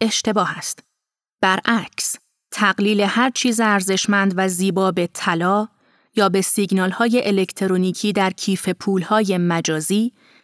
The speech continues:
مرضی است که جوامع ما را تهدید می‌کند. دو، رقابت موجود در میان نخبگانی که مبتلا به بیماری میداس هستند،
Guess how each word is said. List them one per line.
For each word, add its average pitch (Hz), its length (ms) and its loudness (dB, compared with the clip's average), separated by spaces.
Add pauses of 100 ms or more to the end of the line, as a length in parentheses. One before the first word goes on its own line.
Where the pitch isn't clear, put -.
(120)
مرضی 196 520 2
است - 220 -4
که 226 100 0
جوامع 190 580 2
ما 208 180 4
را 175 140 0
تهدید 185 540 -4
می‌کند. - 580 -10 (1120)
دو، 180 300 0 (800)
رقابت 214 540 2
موجود 240 640 4
در 202 200 2
میان 208 360 4
نخبگانی 196 680 0
که 190 160 -2
مبتلا 190 540 0
به 190 160 0
بیماری 190 540 0
میداس 170 480 -2
هستند، 233 560 -2